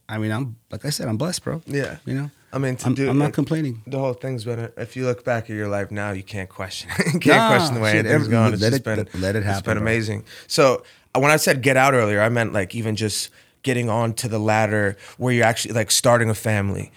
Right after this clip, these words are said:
Speaker 2: you know what I mean? And,
Speaker 1: Oh, yeah.
Speaker 2: and, and going on to that phase where a lot of people in entertainment who live these rock and roll lifestyle and, and you live, it's, it's just for, no matter who it is, who you are D N A wise as a person, these circumstances are extreme.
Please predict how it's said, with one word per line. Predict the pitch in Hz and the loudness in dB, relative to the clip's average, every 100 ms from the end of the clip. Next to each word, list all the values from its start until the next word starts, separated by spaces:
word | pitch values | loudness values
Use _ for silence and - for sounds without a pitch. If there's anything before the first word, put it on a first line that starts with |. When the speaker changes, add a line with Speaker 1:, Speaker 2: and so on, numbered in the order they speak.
| - | -6
Speaker 2:
you | 117 | 0
know | |
what | 110 | 2
I | |
mean? | 110 110 | 2 0
And, | 101 101 | 0 0
Speaker 1:
Oh, | 98 | 2
yeah. | 120 | 2
Speaker 2:
and, | 110 | 0
and | - 113 | -4 0
going | 123 117 113 | 2 2 2
on | 113 104 | 2 0
to | 107 | 0
that | 117 - | 0 0
phase | - 104 101 | -4 -2 -2
where | 110 113 | 0 0
a | 110 | 2
lot | 107 139 | 4 4
of | 127 - | 2 -4
people | 117 107 104 98 95 | -6 -2 0 -2 -2
in | 127 123 | -2 0
entertainment | 123 101 - 151 131 98 - - | 0 0 -2 -2 0 -2 -6 -8
who | 117 107 | -4 -4
live | 98 127 117 | -2 -4 -2
these | 123 110 | -6 -2
rock | 110 110 - | -2 -2 -4
and | 110 | -2
roll | 110 104 | 0 2
lifestyle | 107 135 - 90 87 90 - - - - | 2 2 0 0 0 -2 -8 -20 -18 -2
and, | 113 104 98 - | 0 2 -2 -2
and | 113 | -2
you | 104 | -2
live, | 101 117 123 - | 2 4 4 0
it's, | 113 - - | -2 -2 -4
it's | 110 | -4
just | - 113 - - _ _ _ | -4 -4 -8 -14 _ _ _
for, | - 131 - _ - | -4 -4 -4 _ -8
no | 143 | -2
matter | 143 123 - | 0 0 -4
who | - 190 | -2 0
it | 170 | 2
is, | 156 107 95 - | 2 0 -2 -6
who | 175 | -2
you | 185 160 | 0 4
are | 143 | 2
D | 110 127 | 2 -2
N | 135 | 0
A | 127 120 | 2 2
wise | 107 101 | 2 2
as | 101 | -4
a | 101 | -2
person, | 117 110 - - - - - _ _ - | -2 -2 -4 -12 -16 -20 -20 _ _ -2
these | 117 | 0
circumstances | - 127 110 - 98 - 95 | 4 2 2 0 -2 -2 -4
are | 85 | -4
extreme. | - - 123 107 87 | -4 -6 -2 -2 -2